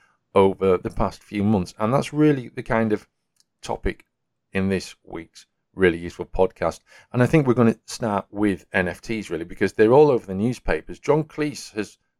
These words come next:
drawn an absolutely dreadful doodle of a bridge that he wishes to sell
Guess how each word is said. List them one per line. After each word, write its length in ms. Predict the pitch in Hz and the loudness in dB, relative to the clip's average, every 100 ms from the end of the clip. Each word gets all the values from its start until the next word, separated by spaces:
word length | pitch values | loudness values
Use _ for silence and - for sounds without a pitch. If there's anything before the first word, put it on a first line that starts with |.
| _ | _
drawn 280 | 127 120 113 | 0 2 2
an 120 | 117 | -2
absolutely 380 | 120 120 107 101 | -4 -6 -10 -10
dreadful 420 | 127 123 - 110 | -6 -6 -6 -12
doodle 440 | 123 117 101 95 _ _ _ | -6 -6 -6 -10 _ _ _
of 140 | 113 98 | -8 -8
a 60 | |
bridge 420 | 95 123 117 - | -6 -2 -2 -4
that 100 | 95 | -14
he 80 | 82 | -10
wishes 380 | 101 101 98 - | -10 -10 -14 -20
to 80 | 113 | -16
sell 420 | - 127 90 - | -8 -2 -2 -4